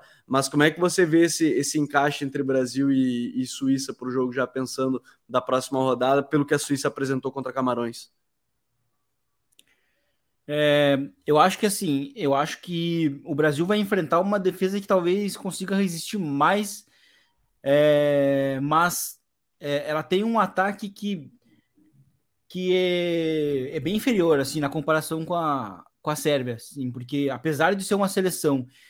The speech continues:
Speaker 2: que provavelmente vai entregar a bola pro Brasil e vai tentar, vai tentar ameaçar em transições, eu acho que, assim,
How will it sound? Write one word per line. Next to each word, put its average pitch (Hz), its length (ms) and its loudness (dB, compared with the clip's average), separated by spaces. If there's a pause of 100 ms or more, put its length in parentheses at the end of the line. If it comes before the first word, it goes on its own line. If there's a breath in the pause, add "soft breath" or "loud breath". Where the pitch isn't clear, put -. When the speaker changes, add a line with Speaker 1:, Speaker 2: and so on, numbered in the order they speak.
(160 soft breath)
Speaker 2:
que 151 340 -2
provavelmente 160 520 2
vai 180 80 -2
entregar 175 300 0
a 180 40 4
bola 175 200 4
pro 175 80 -10
Brasil 156 340 -2
e 131 40 -4
vai 143 120 0
tentar, 156 480 -4 (800)
vai 131 160 -6
tentar 151 640 4
ameaçar 147 360 -2
em 147 60 -4
transições, 147 640 -6 (640 soft breath)
eu 147 120 4
acho 160 180 4
que, 196 80 2
assim, 175 380 -4